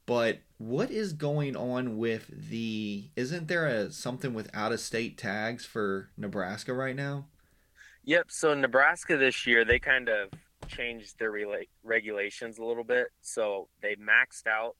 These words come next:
Speaker 2: the out-of-state tags at ten thousand tags. And then, I mean, in-state residents, we could still get, get our tags without a limit. But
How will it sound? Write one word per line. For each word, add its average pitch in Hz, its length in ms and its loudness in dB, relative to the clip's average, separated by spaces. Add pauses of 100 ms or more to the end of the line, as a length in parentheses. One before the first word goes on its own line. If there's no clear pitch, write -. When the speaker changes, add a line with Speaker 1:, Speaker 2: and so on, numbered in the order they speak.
(140)
Speaker 2:
the 104 120 -12 (100)
out-of-state 107 560 -12
tags 104 400 -4
at 95 160 -8 (520)
ten 127 200 -8
thousand 104 480 -4
tags. 95 560 -6 (380)
And 104 120 -16
then, 101 320 -4
I 95 40 -10
mean, 101 200 -10
in-state 101 440 -4
residents, 95 540 -6
we 101 200 -10
could - 140 -14
still 98 240 0
get, 95 260 4 (480)
get 104 140 2
our 98 180 2
tags 95 540 -4
without 98 360 -2
a 98 60 -8
limit. 98 380 -4 (380)
But 110 200 4